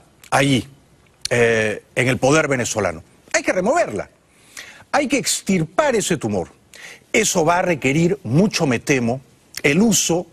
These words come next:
moralmente legítimo de la fuerza, porque ese es un gobierno dictatorial, fundado, eh, en el poder de fuego, no en la voluntad popular. Lo-, los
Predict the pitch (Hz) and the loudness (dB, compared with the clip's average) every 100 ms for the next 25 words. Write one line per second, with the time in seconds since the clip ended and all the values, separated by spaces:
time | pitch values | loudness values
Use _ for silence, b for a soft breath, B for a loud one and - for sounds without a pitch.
0 | - 101 139 143 143 180 131 - 156 233 | -4 0 2 0 0 -2 -2 -4 -2 0
1 | 175 107 90 - 156 95 - - B B | 0 0 -4 0 0 0 -10 -18 B B
2 | B B - 240 254 220 233 208 220 233 | B B 0 2 2 0 0 0 2 2
3 | 202 262 233 185 139 123 160 104 - _ | 2 2 0 -2 0 0 0 -2 -10 _
4 | B B B B 160 165 202 196 190 220 | B B B B 2 4 4 4 0 -2
5 | - _ _ - 135 117 113 107 - 139 | -6 _ _ -4 0 2 0 -2 -6 -4
6 | 135 123 113 147 139 202 196 170 - 214 | 0 0 0 2 2 4 2 -2 0 2
7 | 151 95 - - B B B 139 185 208 | 2 -2 -10 -20 B B B 2 2 4
8 | 185 139 120 120 147 135 113 107 95 95 | 2 2 0 2 0 0 -4 0 0 -2
9 | - B B B 131 165 - 165 147 - | -18 B B B 0 2 4 2 2 -2